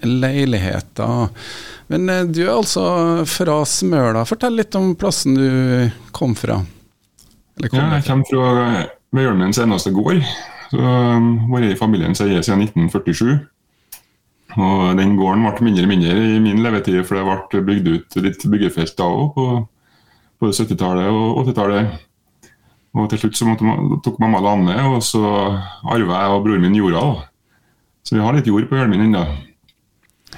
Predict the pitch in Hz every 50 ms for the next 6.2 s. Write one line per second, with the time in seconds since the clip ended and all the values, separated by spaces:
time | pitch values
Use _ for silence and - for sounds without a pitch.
0 | 104 110 98 90 90 90 90 87 85 85 85 85 85 82 80 80 80 95 85 73
1 | - - - _ _ _ _ _ 120 123 139 156 147 123 120 120 120 - - -
2 | - 147 - 135 127 - - - - - 143 131 123 123 120 120 117 117 117 120
3 | 123 123 123 117 117 117 120 117 117 - - 131 131 - - - 135 135 131 131
4 | 127 120 - 151 131 120 104 113 104 95 107 120 139 - - 151 135 123 123 123
5 | 127 131 123 113 113 120 117 117 113 107 - - 135 135 - - 110 - - -
6 | 113 110 110 104